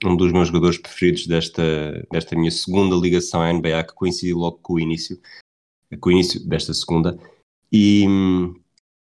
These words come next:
não foi grande coisa nestas equipas, eh, mas mesmo assim continua-me a estar, a estar aqui no, não é qualquer jogador que nos mantém acordados,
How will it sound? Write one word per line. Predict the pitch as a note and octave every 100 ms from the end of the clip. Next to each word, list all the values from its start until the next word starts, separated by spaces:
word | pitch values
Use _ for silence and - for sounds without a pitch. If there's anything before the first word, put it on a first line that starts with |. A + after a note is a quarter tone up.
| _ _ _ -
não | A2+ A2+
foi | A2 A2+
grande | G2+ G#2 F#2+
coisa | G#2 F#2+
nestas | F2+ F2+ F2
equipas, | E2+ F#2 - G#2+ - -
eh, | F#2+ F2 E2+ E2+ E2+ E2 - _ _ _ _ _
mas | G#2+ F#2+ F#2 E2+
mesmo | G2 G2 F2 F2+
assim | - F#2 F2+ F#2+ F2 -
continua-me | F#2 F2 F#2 F2 F2 F2 E2+
a |
estar, | E2 F#2 E2+
a | D#2+ D#2+ - -
estar | - F2+ E2
aqui | D#2+ - E2+
no, | E2 D#2 D#2 _ - _ - - _ -
não | B2 A#2+
é | C3
qualquer | C3 A2+ B2+
jogador | G#2+ G#2+ A#2 A2+
que | A#2
nos | G#2
mantém | G#2 G2 G#2
acordados, | G2 F#2+ F#2 F#2 F2 -